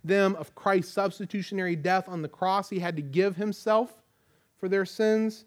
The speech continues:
He reminds them of their present freedom in Christ. His death delivers us from this present evil age. He reminds them of our place in God's eternal plan. All of this happened according to the will of God, and he reminds us of the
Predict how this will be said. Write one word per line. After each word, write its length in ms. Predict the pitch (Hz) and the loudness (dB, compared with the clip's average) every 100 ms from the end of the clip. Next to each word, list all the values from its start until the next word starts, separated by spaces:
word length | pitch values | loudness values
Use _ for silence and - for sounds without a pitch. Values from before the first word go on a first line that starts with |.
| _ - _ | _ -20 _
He 80 | 165 | 0
reminds 460 | 160 170 202 202 | 2 4 4 4
them 140 | 180 202 | 2 2
of 80 | 156 | 0
their 80 | |
present 420 | 143 - 202 180 - | 0 2 2 2 -8
freedom 420 | - 202 214 220 | -4 2 4 4
in 140 | 202 | 0
Christ. 460 | 190 208 208 214 - | 0 2 4 4 4
His 200 | 196 156 | 0 2
death 280 | 151 202 196 - - _ | 2 2 2 -14 -20 _
delivers 640 | 170 165 180 202 220 208 | 0 2 4 6 6 4
us 260 | 196 208 208 | 6 4 6
from 220 | 202 196 | -2 -2
this 120 | 185 | -2
present 440 | - 196 196 196 190 | -2 0 0 0 -2
evil 280 | 185 170 185 | -2 0 4
age. 380 | 208 220 220 - | 6 6 4 -2
He 140 | 190 | -2
reminds 460 | 170 160 180 190 170 | 0 0 0 0 0
them 100 | 185 | 0
of 120 | 160 | 0
our 100 | 151 | -2
place 480 | - - 202 214 202 | -2 2 4 4 0
in 100 | 170 | 0
God's 300 | 175 180 170 | 2 2 -2
eternal 320 | 170 180 156 | -6 -4 -6
plan. 480 | - 196 202 208 208 - - _ _ | -4 0 4 4 2 -8 -20 _ _
All 460 | 185 214 226 226 | 10 12 12 10
of 80 | 220 | 6
this 200 | 196 202 | 4 2
happened 380 | - 202 208 208 | 4 4 4 2
according 420 | 190 - 190 190 | -2 2 2 0
to 100 | 185 | -2
the 60 | 175 | 0
will 200 | 170 165 | 0 0
of 140 | 151 | 0
God, 400 | 196 220 214 214 - - _ - | 4 6 8 6 2 -20 _ 0
and 340 | 220 233 233 | 6 6 6
he 140 | 208 | 4
reminds 560 | 208 185 180 196 208 190 | 4 2 4 2 2 2
us 220 | 202 190 - - - | 0 -2 -14 -12 -4
of 100 | |
the 100 | 160 | -2